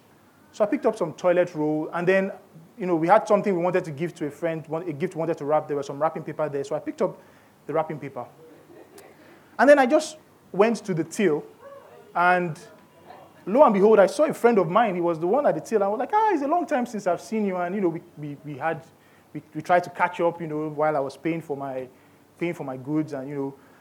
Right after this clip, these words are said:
at the end of everything, I wheeled the cart out. I went to the car. I put everything into the car. And then I got back home. And then, you know, I brought the bags out, you know,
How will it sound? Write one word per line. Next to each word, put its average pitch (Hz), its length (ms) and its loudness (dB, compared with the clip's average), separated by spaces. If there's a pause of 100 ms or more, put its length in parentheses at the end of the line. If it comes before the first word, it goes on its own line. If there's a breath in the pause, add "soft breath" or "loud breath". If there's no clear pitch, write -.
(120 soft breath)
at 151 80 0
the 185 80 8
end 220 80 8
of 190 100 6
everything, 180 520 -2
I 151 140 -2
wheeled 170 400 0
the 151 80 -2
cart 165 360 -2
out. 156 460 2
I 143 80 -6
went 170 280 0
to 165 60 -8
the 147 80 -6
car. 165 480 2 (680 soft breath)
I 151 60 -6
put 196 200 -2
everything 185 280 0
into 175 160 -4
the 151 80 -4
car. 147 400 -2 (640 soft breath)
And 147 120 -8
then 147 120 -6
I 143 80 -4
got 139 320 -2
back 143 140 -4
home. 120 280 -12 (120)
And 180 120 -2
then, 202 100 2
you 226 60 0
know, 220 80 6
I 202 80 10
brought 190 220 6
the 196 60 6
bags 170 360 8
out, 175 260 6
you 202 60 2
know, 160 180 2